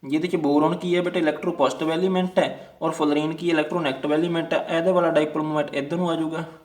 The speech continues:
ਡੈਲਟਾ ਨੈਗੇਟਿਵ ਆ ਗਿਆ, ਡੈਲਟਾ ਨੈਗੇਟਿਵ ਆ ਗਿਆ, ਡੈਲਟਾ ਪੋਜ਼ਿਟਿਵ ਆ ਗਿਆ। ਇਹਦਾ ਡਾਈਪੋਲ ਮੂਮੈਂਟ ਉੱਪਰ ਨੂੰ ਜਾਊਗਾ, ਇਹਦਾ ਡਾਈਪੋਲ ਮੂਮੈਂਟ ਥੱਲੇ ਨੂੰ ਜਾਊ। ਜਿਹੜਾ ਹੁਣ ਥੱਲੇ ਇੱਧਰ ਨੂੰ ਆ ਰਿਹਾ ਉਹ ਉਹਨਾਂ ਦੋਨਾਂ ਨੂੰ ਕੈਂਸਲ ਆਊਟ ਕਰਨ ਦੀ ਕੋਸ਼ਿਸ਼ ਕਰ ਰਿਹਾ, ਇਹ ਵਾਲਾ ਜਿਹੜਾ ਬੇਟੇ ਇਹਨਾਂ ਦੋਨਾਂ ਨੂੰ ਕੈਂਸਲ ਆਊਟ ਕਰਨ ਦੀ ਕੋਸ਼ਿਸ਼ ਕਰ ਰਿਹਾ ਔਰ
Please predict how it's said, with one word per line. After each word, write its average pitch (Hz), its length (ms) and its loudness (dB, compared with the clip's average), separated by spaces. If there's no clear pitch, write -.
ਡੈਲਟਾ 131 280 -6
ਨੈਗੇਟਿਵ 151 300 -8
ਆ 151 80 2
ਗਿਆ, 151 120 -4
ਡੈਲਟਾ 135 320 -4
ਨੈਗੇਟਿਵ 147 320 -4
ਆ 147 60 2
ਗਿਆ, 143 920 -4
ਡੈਲਟਾ 139 280 -8
ਪੋਜ਼ਿਟਿਵ 127 380 -6
ਆ 117 60 2
ਗਿਆ। 117 140 -6
ਇਹਦਾ 170 200 4
ਡਾਈਪੋਲ 165 260 2
ਮੂਮੈਂਟ 151 180 0
ਉੱਪਰ 139 220 0
ਨੂੰ 151 160 -2
ਜਾਊਗਾ, 156 240 0
ਇਹਦਾ 165 120 -2
ਡਾਈਪੋਲ 147 260 -4
ਮੂਮੈਂਟ 127 160 -6
ਥੱਲੇ 131 200 -4
ਨੂੰ 143 100 -6
ਜਾਊ। 147 120 -2
ਜਿਹੜਾ 180 140 4
ਹੁਣ 202 100 4
ਥੱਲੇ 156 380 2
ਇੱਧਰ 170 260 2
ਨੂੰ 226 180 6
ਆ 190 120 10
ਰਿਹਾ 190 140 8
ਉਹ 185 260 4
ਉਹਨਾਂ 165 240 2
ਦੋਨਾਂ 185 180 2
ਨੂੰ 190 100 0
ਕੈਂਸਲ 165 260 2
ਆਊਟ 156 120 2
ਕਰਨ 160 220 0
ਦੀ 156 60 -4
ਕੋਸ਼ਿਸ਼ 160 300 -2
ਕਰ 160 200 2
ਰਿਹਾ, 156 160 0
ਇਹ 165 320 4
ਵਾਲਾ 180 200 6
ਜਿਹੜਾ 175 160 4
ਬੇਟੇ 170 180 -2
ਇਹਨਾਂ 139 180 0
ਦੋਨਾਂ 160 220 0
ਨੂੰ 175 100 -2
ਕੈਂਸਲ 160 240 -2
ਆਊਟ 156 120 0
ਕਰਨ 147 200 -2
ਦੀ 143 60 -4
ਕੋਸ਼ਿਸ਼ 151 300 -4
ਕਰ 147 180 2
ਰਿਹਾ 156 120 2
ਔਰ 147 100 2